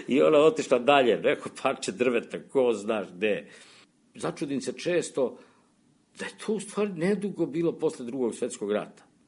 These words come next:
Znači, ja sam rođen dvadeset godina posle Drugog svetskog rata, ali to se jedno dvadeset pet godina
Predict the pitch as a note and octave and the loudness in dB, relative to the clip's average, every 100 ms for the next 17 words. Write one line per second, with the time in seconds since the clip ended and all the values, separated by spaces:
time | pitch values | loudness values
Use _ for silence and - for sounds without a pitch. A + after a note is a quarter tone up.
0 | _ _ - F2+ C3+ C3 D3 F3 D#3 B2+ | _ _ -16 -6 -4 -2 0 0 0 0
1 | D3 D3+ C3+ A#2 G#2+ C3+ A#2 A2+ C3+ A#2 | 0 0 -2 -6 -2 -2 -2 -4 -4 -4
2 | G2 A2 G2+ - A2 - G2 G#2 C#2+ D2 | -6 -4 -4 -4 -8 -6 -6 -6 -10 -14
3 | C#3 F#3+ A3 A3+ A3+ G3+ G3+ F#3 B2 F3 | -14 -8 -6 -4 -4 -2 -2 -2 -2 -2
4 | D3 A#2 | -2 -4